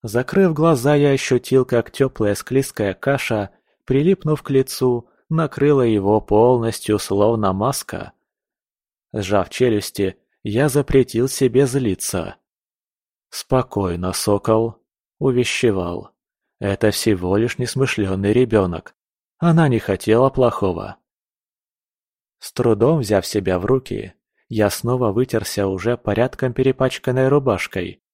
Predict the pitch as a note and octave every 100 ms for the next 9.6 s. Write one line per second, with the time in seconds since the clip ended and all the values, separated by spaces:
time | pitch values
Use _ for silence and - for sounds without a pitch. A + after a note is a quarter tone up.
0 | _ _ _ _ _ - - A2 G2 -
1 | C3 G#2+ - G#2 G#2+ B2 - G2+ F2+ A#2+
2 | B2 - F#2 G#2 B2 G#2+ G2 - - _
3 | _ D3+ D#3+ D3+ D3 C#3 C#3 D3 D3+ -
4 | A#2 G2+ G2 C#3+ C3 - - _ _ _
5 | _ _ _ D3+ C#3+ C3+ B2+ B2 A#2+ -
6 | C#3+ D3+ - F3+ A#2+ F#2 F#2+ G2 F#2+ F#2+
7 | F#2 - - G2+ G2 G2 G#2 - D3 G2
8 | F2 E2+ - _ _ _ _ _ - C3
9 | D3 D3+ A2 F2+ E2+